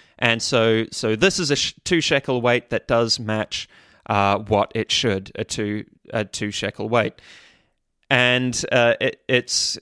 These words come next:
it's a nice artifact. It's, it's an interesting artifact, but not normally what you would see plastered across headlines. Uh, so, so again,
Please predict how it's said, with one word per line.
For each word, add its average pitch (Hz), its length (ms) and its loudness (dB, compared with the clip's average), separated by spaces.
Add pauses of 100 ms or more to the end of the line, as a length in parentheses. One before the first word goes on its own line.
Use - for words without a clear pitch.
(200)
it's 190 220 2
a 220 60 2
nice 196 280 2
artifact. 147 720 0
It's, - 360 -2
it's - 220 -4
an 147 100 2
interesting 147 460 0
artifact, 120 560 0
but 127 100 2
not 147 240 2
normally 135 480 2
what 117 220 2
you 113 140 -2
would 110 160 -2
see 110 340 -2 (420)
plastered 127 500 0
across 117 380 -2
headlines. 104 720 -4 (400)
Uh, 101 600 2
so, 110 440 0
so 107 560 0
again, 147 500 2